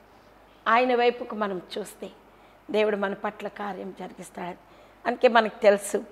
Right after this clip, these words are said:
జక్కయ్య కథ మనకు తెలుసు. జక్కయ్య లూకాసు వార్త పంతొమ్మిదో అధ్యాయంలో మనం చూస్తే, ఆయన ఎవరో చూ-, ఎవరో ఆయన చూడగొట్టడానికి వచ్చాడు. చెట్టు ఎక్కాడు, మేడి చెట్టు ఎక్కాడు. మేడి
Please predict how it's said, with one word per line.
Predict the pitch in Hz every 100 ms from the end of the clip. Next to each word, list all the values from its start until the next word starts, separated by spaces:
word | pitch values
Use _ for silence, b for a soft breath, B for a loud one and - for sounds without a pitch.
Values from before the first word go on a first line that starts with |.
| - 262
జక్కయ్య | 240 233 - 262
కథ | 202 220 214
మనకు | 202 190 -
తెలుసు. | 190 175 - - - - - - _ - _ -
జక్కయ్య | 214 208 226 226 214 214
లూకాసు | 220 214 214 -
వార్త | 208 208 214
పంతొమ్మిదో | 208 208 190 208 202 202
అధ్యాయంలో | 196 - 190 190 185
మనం | 185 190 180 -
చూస్తే, | 220 - 202 220 - b b b b b b
ఆయన | 254 269
ఎవరో | 247 269 302
చూ-, | 294 262 269
ఎవరో | 254 247 277
ఆయన | 294 277
చూడగొట్టడానికి | 277 - 240 262 240 233 226 226 220
వచ్చాడు. | 180 - 180 -
చెట్టు | 240 247 254
ఎక్కాడు, | 254 208 180
మేడి | 208 202 -
చెట్టు | 196 -
ఎక్కాడు. | - 180 - - - b b b b - _ -
మేడి | 262 294